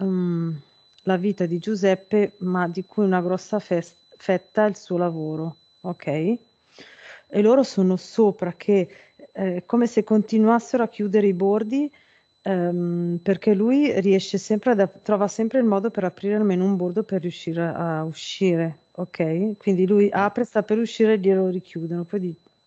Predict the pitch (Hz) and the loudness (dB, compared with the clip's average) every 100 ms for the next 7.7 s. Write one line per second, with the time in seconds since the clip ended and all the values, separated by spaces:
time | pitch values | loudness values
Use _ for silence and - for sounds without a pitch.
0 | - - - 240 226 233 233 214 196 180 | -20 -20 -2 2 2 2 0 0 -2 -2
1 | 202 240 208 170 175 196 196 196 220 220 | 0 0 2 0 -2 -2 0 2 0 0
2 | 180 180 170 185 175 165 - 190 180 190 | -4 -4 -6 -6 -6 -8 -4 -4 -2 -2
3 | 190 180 190 175 160 165 165 - 160 - | 0 -2 -4 -4 -6 -6 -8 -8 -10 -8
4 | 180 196 165 175 214 _ _ _ - - | -6 -2 -2 -2 -6 _ _ _ -20 -18
5 | 98 131 _ _ 208 185 - 185 214 220 | -18 -18 _ _ -4 -2 -2 -4 -2 0
6 | 220 - 208 202 175 180 180 - 196 - | -2 2 4 4 2 0 0 -2 -4 0
7 | 220 214 214 196 208 202 170 | -2 2 0 2 2 2 2